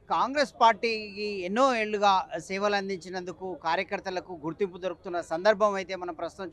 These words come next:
చూస్తున్నాం. ఈరోజే వైఎస్ రాజశేఖర్ రెడ్డి, ఆ, జన్మదినోత్సవం. ఇదే సందర్భంగా ప్రభుత్వం, ఆ, కార్పొరేషన్లకు నామినేటెడ్ పోస్టులకు జీవోలు ఉత్తర్వులు చేసింది. అందులో భాగంగా ఎల్బీ నగర్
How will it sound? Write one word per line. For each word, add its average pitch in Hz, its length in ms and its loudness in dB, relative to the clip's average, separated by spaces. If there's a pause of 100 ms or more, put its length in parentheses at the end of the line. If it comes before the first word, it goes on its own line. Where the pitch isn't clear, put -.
చూస్తున్నాం. 170 400 -4
ఈరోజే 214 500 0 (440)
వైఎస్ 214 480 2 (420)
రాజశేఖర్ 220 540 2
రెడ్డి, 208 380 0 (440)
ఆ, 180 200 8
జన్మదినోత్సవం. 220 920 2
ఇదే 262 240 6
సందర్భంగా 247 580 0
ప్రభుత్వం, 220 560 -2 (340)
ఆ, 190 380 10 (200)
కార్పొరేషన్లకు 254 840 6
నామినేటెడ్ 214 520 -2
పోస్టులకు 202 540 -6
జీవోలు 220 440 2
ఉత్తర్వులు 196 340 0
చేసింది. 190 360 -6
అందులో 180 260 0
భాగంగా 202 520 6 (300)
ఎల్బీ 226 240 -2
నగర్ 269 420 4